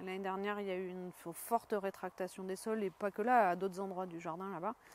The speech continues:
Et ça, ça s'est jamais rattrapé. Donc on a déjà une base, euh,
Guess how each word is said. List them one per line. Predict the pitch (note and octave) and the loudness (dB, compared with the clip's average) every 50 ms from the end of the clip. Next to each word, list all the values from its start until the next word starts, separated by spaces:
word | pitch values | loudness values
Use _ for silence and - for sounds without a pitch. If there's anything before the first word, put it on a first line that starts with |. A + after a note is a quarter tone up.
| - - - - - - - - | -18 -18 -18 -18 -20 -20 -10 -6
Et | - F#3 | -4 -2
ça, | - F#3+ F3+ | 0 0 0
ça | F3 - E3+ | -2 -2 -6
s'est | E3 - E3+ D#3+ E3 | -6 -4 -6 -6 -4
jamais | E3+ F#3+ F#3+ G3 G3 | -2 -2 -2 0 0
rattrapé. | F#3 F3 E3+ - - F3 F3+ - A3+ A3+ | 0 -2 -2 -2 -4 -6 -2 0 0 0
Donc | G3+ F#3+ F3+ F3+ F#3 | 0 -2 -6 -6 -6
on | F#3 | -6
a | F3+ F3 | -6 -6
déjà | E3 E3 F#3 G3+ G3+ G#3+ | 0 2 2 2 4 2
une | A3 G#3 G3+ G3 | 0 0 -2 -2
base, | F#3 F#3+ G3 G3 F#3 F3+ | -2 -2 -2 -2 -2 -4
euh, | F3+ F3 E3+ E3+ | -4 -4 -4 -4